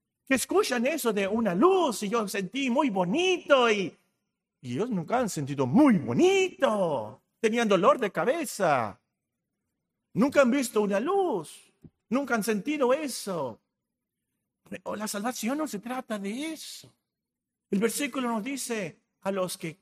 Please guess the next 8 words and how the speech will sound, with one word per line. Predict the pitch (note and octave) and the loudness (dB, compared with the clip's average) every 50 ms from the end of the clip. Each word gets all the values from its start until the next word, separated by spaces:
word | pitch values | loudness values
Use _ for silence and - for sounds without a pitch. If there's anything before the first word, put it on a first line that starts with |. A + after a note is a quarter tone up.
| _ | _
creen | - F3 G3+ B3+ C#4+ D4 C#4+ C4 A3 D#3+ B2 A2+ _ _ _ _ _ _ _ _ _ | -8 -6 -4 -4 -4 -2 -2 -4 -4 -6 -8 -12 _ _ _ _ _ _ _ _ _
en | - F3 E3 | -8 -8 -6
su | E3+ - G#3 A3+ | -6 -4 -4 -4
nombre". | C4 C#4+ D#4 D#4 D4 C4 G#3+ E3+ C#3+ A2+ A#2 A2+ - - - _ _ _ _ _ _ _ _ _ _ _ _ | -4 -4 -4 -4 -4 -4 -6 -6 -8 -10 -12 -14 -16 -18 -20 _ _ _ _ _ _ _ _ _ _ _ _
De | _ D#3 A3+ B3 B3+ | _ -6 -4 -2 -2
eso | A#3+ F3+ G#3 G3 | -2 -4 -6 -8
se | F#3+ A3 A3+ | -6 -6 -8
trata. | A3+ - C4+ C#4+ D4 D4+ D#4 D4+ C#4 A#3 - _ - D#3+ C#3 A#2+ A2+ G#2 F#2+ - | -6 -4 -2 -2 0 0 0 -2 -4 -8 -12 _ -8 -8 -8 -6 -8 -10 -14 -16